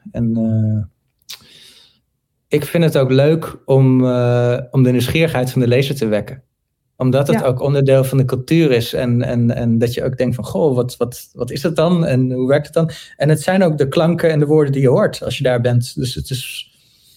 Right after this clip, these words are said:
Speaker 1: het ging bijna automatisch of zo. Ik, ik heb hier natuurlijk wel over nagedacht. Ik heb ook heel bewust gekozen om de Indonesische spelling te, te handhaven.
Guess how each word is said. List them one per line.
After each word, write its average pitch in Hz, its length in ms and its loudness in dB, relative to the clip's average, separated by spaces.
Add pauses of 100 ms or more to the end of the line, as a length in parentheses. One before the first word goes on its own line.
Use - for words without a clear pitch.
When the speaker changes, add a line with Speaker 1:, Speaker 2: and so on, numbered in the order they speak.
(180)
Speaker 1:
het - 100 -18
ging 151 160 0
bijna 151 220 2
automatisch 135 840 0
of 117 60 -16
zo. 123 100 -8
Ik, 127 180 -6
ik 160 120 -4
heb 143 140 -2
hier 151 100 2
natuurlijk 143 300 0
wel 139 140 4
over 135 180 0
nagedacht. 135 420 0
Ik 123 120 -2
heb 120 160 0
ook 127 220 0
heel 131 480 2 (480)
bewust 131 260 0
gekozen 135 460 0
om 127 80 2
de 123 100 2
Indonesische 127 560 -2
spelling 117 460 -2
te, 113 400 -2
te - 80 -6
handhaven. 113 640 -2